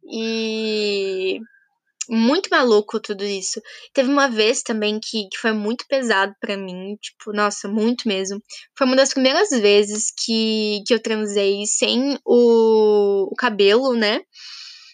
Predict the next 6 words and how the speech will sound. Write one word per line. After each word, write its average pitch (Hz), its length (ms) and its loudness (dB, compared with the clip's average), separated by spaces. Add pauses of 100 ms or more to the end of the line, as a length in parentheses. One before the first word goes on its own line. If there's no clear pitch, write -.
(160)
E 196 960 -4
o - 40 -16
cabelo 294 260 -2
raspado 254 680 0
e 220 40 -14
tal. 208 440 0